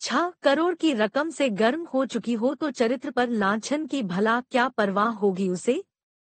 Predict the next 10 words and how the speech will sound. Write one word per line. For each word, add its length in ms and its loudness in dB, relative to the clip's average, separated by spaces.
भंडारी 540 4
का 180 2
काम 360 2
लड़की 440 0
का 200 0
कत्ल 380 0
किए 300 0
बिना 340 2
भी 220 0
चल 380 -6